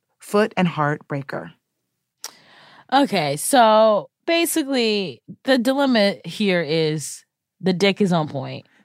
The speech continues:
Speaker 1: The D is on P. That's
Speaker 2: And
Speaker 1: it.
Speaker 2: right. And she, she, normally, if the dick was trash, she'd be like, "Bye, you're a loser." But these are, like, the best orgasms of her life.
Speaker 1: Yeah.
Speaker 2: So she's like, "Maybe I should, like, you know, get a mortgage with him,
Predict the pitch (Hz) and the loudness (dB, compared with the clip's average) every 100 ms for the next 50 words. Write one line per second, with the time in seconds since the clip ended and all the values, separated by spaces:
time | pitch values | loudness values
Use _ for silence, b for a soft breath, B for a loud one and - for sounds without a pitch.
0 | _ 185 254 254 202 175 214 175 147 240 | _ -6 -2 0 -2 -2 -2 -2 0 2
1 | 254 226 226 165 269 240 180 110 - - | 4 4 2 0 2 4 2 -2 -8 -4
2 | 226 233 226 - 269 262 247 254 262 - | 0 0 -2 -2 -2 -2 -4 -12 -14 -14
3 | 370 262 302 320 294 247 240 202 247 254 | -6 0 4 4 2 0 0 0 0 0
4 | 240 - 190 160 170 196 175 160 156 165 | -4 -2 0 0 -2 -4 -2 -2 -2 0
5 | 160 160 160 156 156 156 147 143 135 165 | 0 0 -2 -4 -4 -6 -8 -8 -8 -4
6 | 156 147 - 180 214 208 185 170 175 175 | -4 -6 -10 -6 -2 0 0 0 2 0
7 | 143 160 151 147 147 160 147 131 139 147 | 0 -4 0 0 0 -2 -4 -6 -8 -4
8 | 135 113 196 175 165 220 220 196 196 202 | -2 -2 0 0 0 -2 0 0 0 -2
9 | 226 254 247 - 247 214 202 196 _ B | 0 2 2 0 -2 0 0 0 _ B
10 | B B 196 190 190 165 208 190 165 175 | B B 0 2 0 0 2 2 2 2
11 | 240 262 339 403 427 | 0 -2 -2 0 0